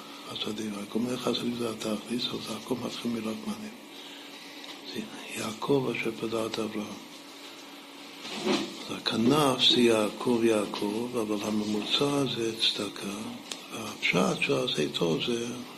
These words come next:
שזה אהבה, שזה מידת אברהם אבינו. אז קודם זה סור מרע ועשה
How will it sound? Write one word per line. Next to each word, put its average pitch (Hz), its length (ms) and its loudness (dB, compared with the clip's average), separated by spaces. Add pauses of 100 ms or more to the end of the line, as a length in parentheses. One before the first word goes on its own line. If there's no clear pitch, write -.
(160)
שזה 117 260 0
אהבה, 110 480 -2 (960)
שזה 107 420 -4 (440)
מידת 110 360 -2
אברהם 110 360 0
אבינו. 98 360 -4 (1500)
אז - 120 2
קודם 147 360 6
זה 120 180 8
סור 127 120 6
מרע 123 300 8
ועשה 120 380 4